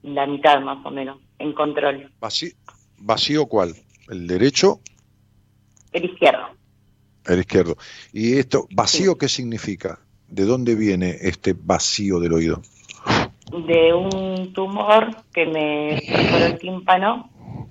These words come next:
Speaker 1: y bueno, y, y se tuvo que sacar, comió todo.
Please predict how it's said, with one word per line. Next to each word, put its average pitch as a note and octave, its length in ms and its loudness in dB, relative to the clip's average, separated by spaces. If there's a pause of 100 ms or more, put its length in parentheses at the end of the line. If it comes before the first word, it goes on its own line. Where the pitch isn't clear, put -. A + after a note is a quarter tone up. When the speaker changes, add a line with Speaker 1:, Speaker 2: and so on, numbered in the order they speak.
(480)
Speaker 1:
y C#3 160 -8
bueno, C3+ 280 -2
y, - 1040 -2 (120)
y - 80 -16
se D3+ 160 -2
tuvo D3+ 240 0
que D3 160 -2
sacar, D3 440 0 (180)
comió D#3 360 -2
todo. C3+ 420 4